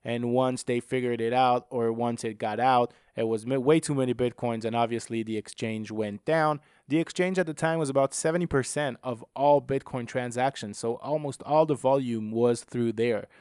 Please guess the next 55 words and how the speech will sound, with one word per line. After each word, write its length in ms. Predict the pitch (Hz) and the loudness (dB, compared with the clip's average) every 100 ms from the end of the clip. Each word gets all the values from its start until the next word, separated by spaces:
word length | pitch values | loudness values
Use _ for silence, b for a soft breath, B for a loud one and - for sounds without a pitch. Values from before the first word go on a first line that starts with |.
| B B - | B B 0
So 140 | 165 | 4
it 120 | 156 | 6
was 220 | 160 151 | 6 4
a 80 | 151 | 0
big 400 | 127 151 156 139 | -2 0 0 -2
thing, 400 | - 151 147 113 | -4 -2 -2 -4
and 100 | 107 | -6
it 40 | 113 | -4
was 140 | 117 | -4
a 60 | 113 | -4
big 260 | 135 127 | -4 -4
deal, 280 | 123 127 123 | -2 0 0
and 160 | 113 110 | -2 -6
it's 260 | 120 - | -8 -4
one 100 | 139 | -2
of 60 | 139 | -2
the 80 | 127 | -4
major 460 | 123 139 147 143 | -4 -2 0 0
reasons 420 | 127 135 120 110 | 0 -2 -4 -4
why 220 | 117 120 117 | 0 0 0
there 120 | 113 | 0
was 140 | 110 | -2
such 220 | - 117 | -6 -8
a 20 | 110 | -8
bear 320 | 104 117 120 | -2 0 2
market 400 | 113 110 110 107 | 0 -2 -2 -6
in 100 | 107 | -6
two 120 | 113 | -8
thousand 340 | 113 113 110 | -6 -4 -4
fourteen, 380 | 110 117 - 110 | -4 -4 -4 -6
two 120 | 104 | -8
thousand 300 | 107 110 104 | -6 -6 -4
fifteen, 500 | 104 113 - 120 117 | -6 -8 -6 -4 -4
and 200 | 104 101 b b b b - | -4 -8 b b b b -6
and 160 | 113 | 0
that 160 | 120 139 | 4 6
was 340 | 139 127 117 127 | 6 4 0 -2
really, 360 | 135 143 123 | 2 4 2
really 320 | 120 127 123 | 2 2 2
a 80 | 113 | 0
low 260 | 110 127 127 | 2 4 4
time 340 | - 123 110 | 2 -2 -2
for 220 | 104 110 | -4 -4
crypto 440 | 110 - 117 113 107 | -4 -6 -4 0 0
and 100 | 104 | -2
crypto 300 | 113 - 107 | -6 -4 -4
investors. 540 | 107 113 - 98 98 | -2 -2 -2 -6 -8
So 280 | - 135 98 b b - | 2 2 2 b b -8
hearing 380 | 107 180 196 | 0 2 4
about 260 | 160 135 123 | 4 4 4
it 100 | 113 | 2
in 160 | 139 127 | -2 -2
the 60 | |
news 280 | 110 165 226 | 0 0 2
again 360 | 135 104 98 | 0 -2 -6